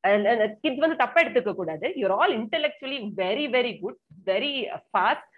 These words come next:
ரொம்ப சீக்-, சூப்பரா க்ரோ ஆயிட்டு இருக்கீங்க. உங்களுக்கு தெரிஞ்ச டெக்னாலஜி எங்களுக்கு யாருக்குமே தெரியாது. But that's not the thing நான் இப்ப பேசுறது. It's a confused age. எப்படி தோணுதுன்னா, நம்ம பிரெயின் சொல்லுவாங்க, "ஏய், எனக்கு தெரியாதடா,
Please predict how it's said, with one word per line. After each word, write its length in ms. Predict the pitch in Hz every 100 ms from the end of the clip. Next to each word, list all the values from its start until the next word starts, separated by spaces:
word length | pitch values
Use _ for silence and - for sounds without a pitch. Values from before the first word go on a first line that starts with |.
| _
ரொம்ப 480 | - 208 285 247 185
சீக்-, 540 | 175 - 277 - 302 208
சூப்பரா 380 | 330 - 359 339
க்ரோ 180 | 262 247
ஆயிட்டு 100 | 226
இருக்கீங்க. 380 | 208 - 185 240
உங்களுக்கு 360 | 208 208 208
தெரிஞ்ச 220 | 254 294 -
டெக்னாலஜி 540 | 240 240 220 214 208
எங்களுக்கு 400 | 165 196 214 208
யாருக்குமே 380 | 190 202 - 214
தெரியாது. 400 | 180 165 160 - _ _ -
But 40 | 185
that's 320 | 196 202 -
not 240 | 285 262
the 60 | 262
thing 240 | 226 262
நான் 200 | 220 175
இப்ப 100 | 160 -
பேசுறது. 400 | 156 - - - _ _ _
It's 140 | 233 311
a 80 |
confused 560 | 311 233 226 285 269 -
age. 120 | - - _ _
எப்படி 300 | 427 - 403
தோணுதுன்னா, 280 | 381 254 214
நம்ம 180 | 208 202
பிரெயின் 220 | 185 254
சொல்லுவாங்க, 300 | 208 180 185
"ஏய், 140 | 226 - _
எனக்கு 340 | 165 180 285
தெரியாதடா, 680 | 220 233 254 220 202 180